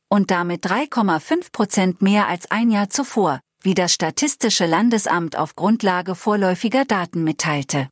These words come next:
Die Zahl der Ankünfte stieg von Januar bis Juni um vier Komma fünf Prozent auf insgesamt zehn Komma acht Millionen.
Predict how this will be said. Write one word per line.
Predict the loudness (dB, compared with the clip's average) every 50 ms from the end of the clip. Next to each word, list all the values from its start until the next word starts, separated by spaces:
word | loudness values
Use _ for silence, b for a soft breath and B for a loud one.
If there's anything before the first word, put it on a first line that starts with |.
| _ _ _ _ _ _ _ _ _ _ _ _ _ _ _ _ _ 0
Die | 2 2 2 2
Zahl | 0 0 0 0 0 0
der | 0 0 0 0
Ankünfte | 0 0 0 0 0 0 0 0 0 -2 -2 -2 0
stieg | 0 0 0 -2 -2 -2 -4
von | -2 -2 0 0
Januar | 2 0 2 2 2 2 2 2 0
bis | 0 -2 -4 -4 0
Juni | 0 2 4 4 4 2 2 0
um | 2 2 2
vier | 0 0 0 0 0
Komma | 0 0 0 2 2 2
fünf | 0 0 -2 -2 -2 -2 -8
Prozent | -4 -4 -4 -2 0 0 2 2 0 -2 -2
auf | -4 -4 -2 0
insgesamt | 0 0 0 0 -2 0 0 0 0 -2 -4 -6
zehn | -2 0 2 2 2 2
Komma | 2 2 2 2 2 0
acht | -4 -6 -6 -4 -2
Millionen. | 0 0 2 2 2 2 2 2 2 0 -2